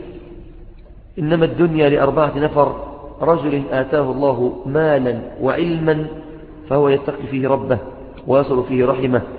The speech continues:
ويعلم إليه فيه حقا، فهذا بأفضل المنازل، فهذا بأفضل المنازل." أقول لكم في الأخير أيها الكريم، أخلاق النبي صلى الله عليه وسلم تحتاج إلى سنوات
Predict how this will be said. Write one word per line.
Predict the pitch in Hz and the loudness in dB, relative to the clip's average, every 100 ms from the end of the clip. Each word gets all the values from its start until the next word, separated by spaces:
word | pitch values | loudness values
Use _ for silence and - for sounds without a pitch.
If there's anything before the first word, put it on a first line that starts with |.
| - | -4
ويعلم | 127 139 135 123 | 2 2 2 0
إليه | 131 127 | 0 0
فيه | 127 139 | -2 -2
حقا، | 151 - 143 - | -2 -2 -4 -2
فهذا | 127 135 147 135 135 135 | -2 2 2 2 2 0
بأفضل | - 127 147 - - 117 123 | 0 0 0 -2 -4 -2 0
المنازل، | 120 113 113 104 - - - - - - - - | 0 -2 -2 -4 -8 -12 -14 -16 -18 -20 -12 -4
فهذا | 120 151 131 127 | 0 0 0 -2
بأفضل | 123 123 120 110 | -2 -2 -2 -2
المنازل." | 107 107 104 107 - - - - | -2 -2 -2 -6 -8 -14 -20 -10
أقول | 131 147 147 139 | -6 -2 0 0
لكم | 135 | -2
في | 120 | -4
الأخير | 127 - 131 127 - - - - - | -6 -4 0 0 -2 -10 -16 -20 -4
أيها | 151 139 | 0 2
الكريم، | 123 127 131 127 110 - - - | 0 0 0 0 -4 -10 -14 -12
أخلاق | - 127 147 151 143 | -8 -2 0 0 -4
النبي | 127 123 120 139 123 | -4 -4 -2 -4 -4
صلى | 139 123 | -4 -4
الله | 120 127 | -2 -2
عليه | 123 | -2
وسلم | 127 123 117 117 - - - - - - - - - - - - | -2 0 0 -2 -4 -14 -18 -20 -20 -20 -20 -20 -20 -20 -16 -14
تحتاج | - 151 147 | -6 0 0
إلى | 120 135 123 | 0 0 0
سنوات | 123 120 120 120 | 0 -2 0 -2